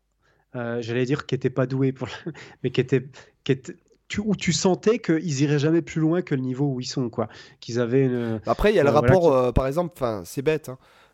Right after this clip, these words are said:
Speaker 2: mais il y a le rapport aussi à la quantité de travail, c'est-à-dire à la quantité de pratique, euh, parce que travail, j'aime pas ce mot-là quand on parle de musique, mais,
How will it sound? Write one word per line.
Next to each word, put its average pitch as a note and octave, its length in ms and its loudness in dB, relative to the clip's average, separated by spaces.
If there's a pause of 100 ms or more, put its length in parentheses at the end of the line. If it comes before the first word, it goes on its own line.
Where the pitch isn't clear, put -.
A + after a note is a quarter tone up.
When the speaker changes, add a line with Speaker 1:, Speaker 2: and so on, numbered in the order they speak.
Speaker 2:
mais A2 120 -6
il A#2+ 40 -2
y A#2+ 40 0
a A#2+ 60 0
le B2 60 0
rapport C#3 400 0
aussi D#3 340 -2
à D#3 80 2
la A#2+ 100 -2
quantité E3 640 -2
de D3+ 100 -12
travail, B2+ 580 -4 (200)
c'est-à-dire B2 440 -4
à G2 80 -2
la C3 120 0
quantité D#3+ 480 -4
de - 40 -18
pratique, D#3+ 600 -4
euh, A#2 300 -2
parce A#2 180 -8
que B2+ 120 -6
travail, C3 440 -2
j'aime A#2 220 -6
pas B2+ 120 -4
ce - 140 -10
mot-là B2 300 -2
quand A2 240 -10
on G#2+ 60 -12
parle A2 200 -8
de A2 100 -12
musique, A2 460 -12
mais, - 80 0